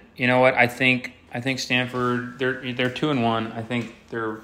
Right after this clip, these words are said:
gonna turn a little bit of a corner in the, in the Pac-twelve. Do I think they're really good? No, but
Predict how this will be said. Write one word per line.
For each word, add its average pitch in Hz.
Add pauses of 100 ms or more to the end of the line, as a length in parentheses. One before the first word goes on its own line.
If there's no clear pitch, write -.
(180)
gonna 123
turn 120
a 110
little 110
bit 110
of 107
a 107
corner 107
in 104
the, 104
in 107
the 101 (680)
Pac-twelve. 104
Do 107
I 104
think 123
they're 120
really 110
good? 101
No, 87 (240)
but 92